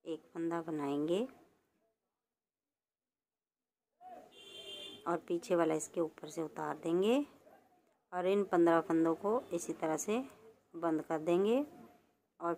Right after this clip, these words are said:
फिर इसके बाद हम सिलेंगे इसको। तो ये मैं बंद कर लेती हूँ, फिर सिलना बताती हूँ। अब देखिए फ्रेंड, सिलेंगे हम इसको। तो इस तरह से यहाँ से शुरू करेंगे हम सिलना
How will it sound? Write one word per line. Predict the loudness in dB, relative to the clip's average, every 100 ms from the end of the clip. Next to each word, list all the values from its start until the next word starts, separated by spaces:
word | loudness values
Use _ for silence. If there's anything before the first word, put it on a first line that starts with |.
| -2
फिर | 0
इसके | 0 0 2 6
बाद | 6 6
हम | 4 2 -2 -14 _
सिलेंगे | -2 4 4 6 4 2
इसको। | 0 -2 -2
तो | 0 -2
ये | 0
मैं | 2 2
बंद | 2 2
कर | 0
लेती | 0 0 0
हूँ, | 2
फिर | 0
सिलना | 0 -8 -6
बताती | -6 -8 -8 -8 -10
हूँ। | -10 -12 _ _ _ _ _ _ _ _
अब | 0 4
देखिए | 6 6 8 6
फ्रेंड, | 8 6 6
सिलेंगे | 6 8 8 8
हम | 6 6
इसको। | 4 2 -2 -2 -2 -16 _ _ _ _ _ _ -10
तो |
इस | -10 -2
तरह | 2 2
से | 2 4 4 2 -6 _ _ _ _ _ _ _ _ _ _ _ _ _ _ _ _ _ _ _ _ _ _ _ _ _ _ -20 _ _ _ _ _ _ _ _ _ _ _ _ _ _ _ -4
यहाँ | -2 2 2
से | 4 0
शुरू | 0 -2 0
करेंगे | 2 4 6
हम | 6 4
सिलना | 4 4 6 6